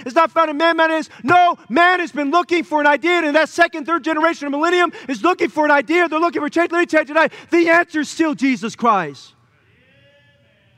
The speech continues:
Man is not the answer. Government's not the answer. Printing more money is not the answer. Stock market's not the answer. Government's not the answer. All these utopian ideas, they're not the answer. Smoking marijuana is not the answer. Jesus Christ is the answer.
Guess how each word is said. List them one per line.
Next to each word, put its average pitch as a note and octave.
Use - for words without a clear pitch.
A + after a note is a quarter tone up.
Man F4
is E4
not E4
the C#4+
answer. E4
Government's E4
not D#4
the D4
answer. D#4+
Printing F4
more D#4+
money D#4+
is A#3+
not D4+
the D4
answer. D#4+
Stock F4
market's D#4+
not D4+
the D4
answer. D#4+
Government's E4
not D4+
the C#4+
answer. D#4
All D#4+
these D4+
utopian D#4
ideas, D#4
they're D#4+
not D#4
the C#4+
answer. D#4+
Smoking D#4+
marijuana C#4+
is B3+
not C#4+
the C4+
answer. C4+
Jesus C4+
Christ B3
is F3
the G3+
answer. D3+